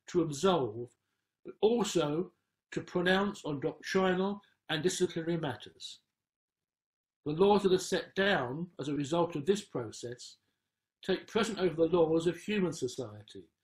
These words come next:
as they come from the higher authority. And this has been the cause of tensions in church and state at many times in history. From the time of this passage,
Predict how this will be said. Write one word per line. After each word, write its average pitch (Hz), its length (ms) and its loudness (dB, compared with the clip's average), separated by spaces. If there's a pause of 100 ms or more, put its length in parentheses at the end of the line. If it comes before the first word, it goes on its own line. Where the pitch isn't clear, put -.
(400)
as 156 100 -6
they 165 160 2
come 170 400 -2 (160)
from 170 120 -2
the 170 120 0
higher 170 440 0
authority. 165 720 -6 (960)
And 151 160 -6
this 196 140 8
has 196 80 4
been 185 120 4
the 156 80 -6
cause 165 400 2
of 139 160 -8
tensions 110 680 -6 (160)
in 131 100 -10
church 170 480 0
and 147 140 -8
state 135 500 -4 (680)
at 156 100 -10
many 190 320 4
times 135 460 -4
in 123 140 -6
history. - 380 -8 (1700)
From 160 80 -6
the 160 80 -2
time 202 260 0
of 190 80 2
this 202 180 0
passage, - 680 -4